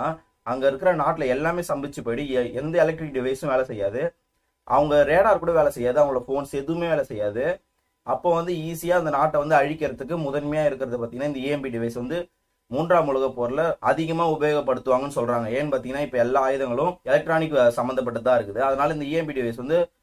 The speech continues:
மூன்றாம் உலக போர்ல ரொம்ப பங்காற்றுன்னு சொல்றாங்க. Okay, first வந்து E M P device. Okay, ரெண்டாவது weapon முதன்மையா எது யூஸ் பண்ணுவாங்க பாத்தீங்கன்னா,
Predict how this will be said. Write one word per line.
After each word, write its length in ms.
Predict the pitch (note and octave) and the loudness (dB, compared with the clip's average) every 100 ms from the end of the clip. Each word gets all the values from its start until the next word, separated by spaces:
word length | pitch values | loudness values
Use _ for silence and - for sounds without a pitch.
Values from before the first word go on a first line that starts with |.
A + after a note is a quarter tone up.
| _ B2 | _ -6
மூன்றாம் 360 | D3 D#3+ D3 | 2 4 4
உலக 160 | C#3+ C3+ | 4 0
போர்ல 240 | B2+ D3+ | 0 0
ரொம்ப 200 | C#3+ D3 D3 | 0 -4 -2
பங்காற்றுன்னு 520 | C3 B2+ B2+ B2+ B2 | -2 2 2 2 -6
சொல்றாங்க. 320 | G#2 G#2 G2 F2+ - _ - | -4 -4 -4 -8 -10 _ -8
Okay, 260 | B2+ C#3 C#3+ | -6 -4 -4
first 280 | B2 B2+ - | -2 -2 -2
வந்து 180 | D#3+ D3+ | -4 -2
E 80 | D3+ | -4
M 160 | D3 | -4
P 60 | B2+ | -6
device. 380 | A2 G2+ F2+ - _ _ _ _ _ _ _ D3 | -8 -8 -10 -14 _ _ _ _ _ _ _ -8
Okay, 220 | D#3 E3 | -4 -2
ரெண்டாவது 380 | C3 D#3+ G3+ G3+ | -2 2 4 6
weapon 300 | E3+ D#3+ D3+ | 4 2 -2
முதன்மையா 400 | C#3+ D3 D#3 D3+ | -2 -2 0 0
எது 160 | D3 D3 | 0 -2
யூஸ் 240 | D3 - | -4 -6
பண்ணுவாங்க 300 | C3+ C3+ C3+ | -4 -4 0
பாத்தீங்கன்னா, 420 | B2 A2 G#2+ G#2+ | 0 -2 -4 -4